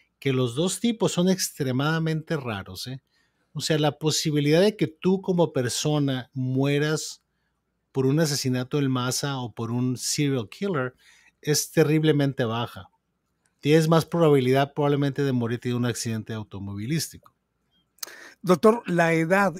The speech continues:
Speaker 2: influye también para los asesinos en serie de que decline su, su criminalidad?
Speaker 1: Bueno, es que probablemente hay muchos asesinos en serie que nunca se les ha encontrado, ¿no?
Speaker 2: Sí.
Speaker 1: Entonces, también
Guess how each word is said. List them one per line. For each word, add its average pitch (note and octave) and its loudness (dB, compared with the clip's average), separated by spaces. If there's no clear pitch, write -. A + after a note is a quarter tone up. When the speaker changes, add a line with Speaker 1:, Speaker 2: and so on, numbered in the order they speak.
Speaker 2:
influye G3 2
también D3+ 0
para C3 2
los A2+ -2
asesinos D3+ -4
en C3 -4
serie A#2+ -2
de B2+ -2
que C#3 2
decline D#3 0
su, - -10
su D3 -16
criminalidad? C3+ 0
Speaker 1:
Bueno, G3 6
es G3+ 6
que A3 8
probablemente A#3+ 6
hay A3+ 6
muchos G#3+ 2
asesinos F3+ 2
en D#3 2
serie C#3 0
que B2+ -2
nunca C3+ -2
se C#3 -6
les A#2 -6
ha A#2+ -2
encontrado, F#2 -12
¿no? C#3 -14
Speaker 2:
Sí. A#2 -6
Speaker 1:
Entonces, C#3+ 0
también D3 0